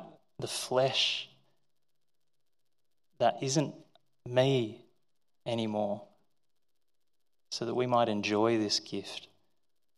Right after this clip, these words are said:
of being your sons and daughters more.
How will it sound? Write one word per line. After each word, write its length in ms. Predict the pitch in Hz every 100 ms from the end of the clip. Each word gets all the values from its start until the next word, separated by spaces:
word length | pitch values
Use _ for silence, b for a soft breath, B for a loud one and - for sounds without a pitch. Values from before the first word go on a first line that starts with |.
| _ _
of 180 | 113 104
being 300 | 110 107 107
your 160 | 101 95
sons 400 | - 107 104 101
and 120 | 98
daughters 440 | 98 98 98 95
more. 480 | - 107 101 98 -